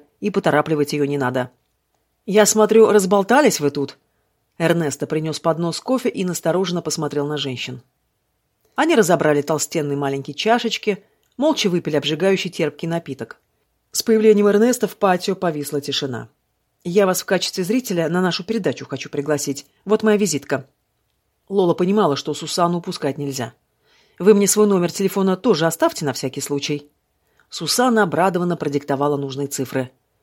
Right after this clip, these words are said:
«Здорово, обязательно приеду». Эрнесто недовольно кашлянул, но промолчал. Лола поняла, что пора уходить. Лола и Дана ехали к участку полиции, обсуждая по дороге сведения, полученные от Сусанны,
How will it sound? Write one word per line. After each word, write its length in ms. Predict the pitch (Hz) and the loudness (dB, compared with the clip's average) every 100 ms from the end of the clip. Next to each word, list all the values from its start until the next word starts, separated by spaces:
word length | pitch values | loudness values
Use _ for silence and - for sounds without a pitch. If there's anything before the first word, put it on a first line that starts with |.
| _ | _
«Здорово, 520 | - 151 156 240 175 165 | -10 -4 4 6 6 4
обязательно 480 | 165 196 240 247 | 4 2 2 0
приеду». 540 | 240 254 208 147 135 - _ _ _ _ _ _ _ _ | 2 4 4 4 2 -2 _ _ _ _ _ _ _ _
Эрнесто 440 | 175 180 185 147 156 | -2 2 2 0 -2
недовольно 440 | 156 160 160 151 | 0 0 2 -2
кашлянул, 520 | 147 170 196 196 269 | -2 -4 -2 0 0
но 100 | 196 | -2
промолчал. 680 | 196 175 170 151 - 117 123 _ _ | -2 -2 -4 -4 -8 -10 -14 _ _
Лола 280 | 165 175 226 | -2 2 4
поняла, 500 | 262 277 233 135 127 _ _ | 2 0 2 0 -4 _ _
что 220 | - 135 | -14 -6
пора 220 | 127 123 | -2 -2
уходить. 540 | 147 151 127 - - - _ _ _ _ _ - | -2 -6 -10 -12 -16 -20 _ _ _ _ _ -4
Лола 320 | 170 170 165 | 2 2 2
и 40 | 160 | 2
Дана 220 | 165 151 | 2 0
ехали 340 | 151 147 151 | -4 -4 -4
к 80 | 143 | -4
участку 380 | 156 147 - 151 | -2 -2 -2 -4
полиции, 380 | 151 196 202 160 | -2 0 0 -2
обсуждая 400 | - 147 151 151 | -2 -6 -4 -4
по 120 | 151 | -2
дороге 320 | 151 151 147 | -2 -2 -4
сведения, 460 | - 165 185 170 156 | -4 -2 0 0 -2
полученные 520 | 151 151 151 160 147 | -2 -4 -6 -6 -6
от 100 | 139 | -6
Сусанны, 580 | - - 143 127 139 | -8 -6 -6 -8 -12